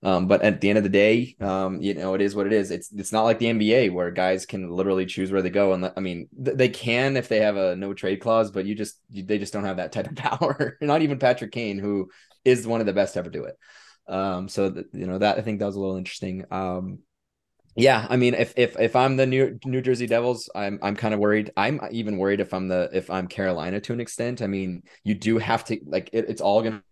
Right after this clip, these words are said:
go through Carolina, I think, on, at least, at least in the Metro. And I think that this team has the scoring prowess to, to, uh, to expose the issues that Carolina has. Carolina's fantastic defense. They just can't find the scoring support. And I think that's one,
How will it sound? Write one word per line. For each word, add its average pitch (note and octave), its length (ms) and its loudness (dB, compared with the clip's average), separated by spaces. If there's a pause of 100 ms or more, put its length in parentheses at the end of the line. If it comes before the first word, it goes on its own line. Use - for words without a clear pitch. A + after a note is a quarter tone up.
go G#2+ 160 2
through G#2 180 -8
Carolina, F#2+ 420 -4
I G#2 80 -2
think, G#2+ 220 -6
on, F#2+ 160 -4
at G2 120 0
least, F#2+ 200 -6
at - 220 0
least G2+ 180 -2
in G2 40 -4
the F2+ 60 -4
Metro. A#2 440 -2 (640)
And A2 220 4
I G#2 100 4
think G#2+ 300 -2
that G#2+ 240 -2
this G#2+ 240 0
team A2+ 380 -2
has G#2 320 -2
the G#2+ 80 -6
scoring G2+ 420 -2
prowess G#2 520 0
to, E2+ 520 -4
to, F#2 340 0
uh, E2 280 -4 (880)
to A#2+ 120 2
expose G#2+ 680 2
the G2+ 120 -2
issues F#2+ 360 -4
that F2 240 -4
Carolina F2+ 400 -2
has. E2+ 220 -6
Carolina's C3+ 880 0
fantastic G#2+ 520 0
defense. G2+ 520 -6
They G#2 160 2
just G#2 180 -4
can't G#2 380 -4
find G2 260 -4
the F#2 60 -8
scoring F#2+ 260 -6
support. E2+ 400 -10
And F2 180 -8
I F2 60 -8
think F#2 240 -8
that's - 260 -2
one, G#2+ 420 -6